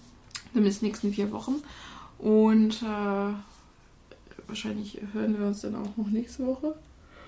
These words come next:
Mal gucken. Entschuldigung. Ich bin echt müde, meine Güte. Muss mehr Fleisch essen, bin ich auch nicht mehr so müde, ne?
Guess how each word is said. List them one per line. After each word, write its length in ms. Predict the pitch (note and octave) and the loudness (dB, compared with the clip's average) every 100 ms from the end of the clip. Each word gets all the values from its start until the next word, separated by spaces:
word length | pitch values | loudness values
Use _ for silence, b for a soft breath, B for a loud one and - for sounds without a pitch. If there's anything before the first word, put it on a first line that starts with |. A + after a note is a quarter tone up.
| B B B - | B B B -4
Mal 100 | C#4 - - - | -4 -4 -18 -2
gucken. 380 | C#4 - C4 - - B B B B - - - - | -2 -2 -14 -14 -20 B B B B -20 -20 -20 -18
Entschuldigung. 580 | - D#4+ D4+ D4 D4 C4+ - - - - - B B B B B - - - - | 0 4 4 2 -4 -6 -10 -20 -20 -20 -20 B B B B B -20 -20 -20 -18
Ich 60 | B3 | -18
bin 120 | B3+ - | -16 -16
echt 340 | - - - A3 | -16 -16 -6 2
müde, 520 | G#3+ E4+ F4 G3+ F3+ | 2 2 2 0 0
meine 360 | E3+ C4 C4+ | -4 -2 -2
Güte. 380 | A3+ D#4+ - A3 G#3 - - - - - - - - - - - - - - - - - B B B B B | -2 -2 -4 -6 -6 -8 -20 -20 -20 -20 -20 -20 -20 -20 -20 -20 -20 -20 -20 -20 -20 -20 B B B B B
Muss 120 | G#3+ G3+ | -2 2
mehr 120 | F#3+ | 4
Fleisch 300 | F#3+ F3+ F3+ | 4 2 2
essen, 320 | C#3+ - - | -4 -4 -6
bin 100 | - | -4
ich 80 | G3 | -4
auch 80 | G3 | -4
nicht 120 | F#3+ | -4
mehr 100 | - | -4
so 80 | F2+ | -6
müde, 280 | E3 F3 G#2+ | -6 -6 -4
ne? 160 | G#2 | -6